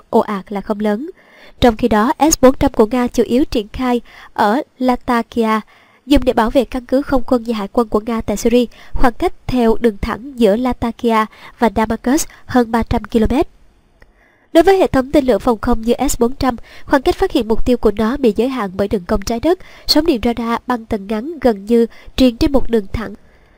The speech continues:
mà trái đất là hình tròn, cho nên radar không thể tìm thấy mục tiêu dưới đường chân trời. Vì vậy, từ radar đường chân trời có thể thấy S bốn trăm ở Latakia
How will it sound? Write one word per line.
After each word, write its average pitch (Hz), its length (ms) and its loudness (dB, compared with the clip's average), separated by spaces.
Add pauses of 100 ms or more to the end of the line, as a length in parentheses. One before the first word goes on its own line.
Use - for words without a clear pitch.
(160)
mà 247 200 0
trái 311 140 0
đất 339 220 -2
là 247 160 0
hình 226 220 -4
tròn, 226 240 2 (340)
cho 339 80 4
nên 320 180 2
radar 294 320 2
không 269 160 0
thể 214 120 0
tìm 233 160 0
thấy 233 140 -4
mục 262 260 0
tiêu 240 140 2
dưới 226 200 0
đường 247 160 0
chân 226 220 -4
trời. 220 280 2 (380)
Vì 285 100 6
vậy, 247 200 2
từ 262 160 2
radar 254 360 0
đường 226 140 0
chân 233 200 -2
trời 233 140 0
có 190 140 -6
thể 196 120 -4
thấy 247 220 -2 (140)
S - 80 -8
bốn 240 180 0
trăm 247 240 0 (280)
ở 240 120 0
Latakia 269 680 -2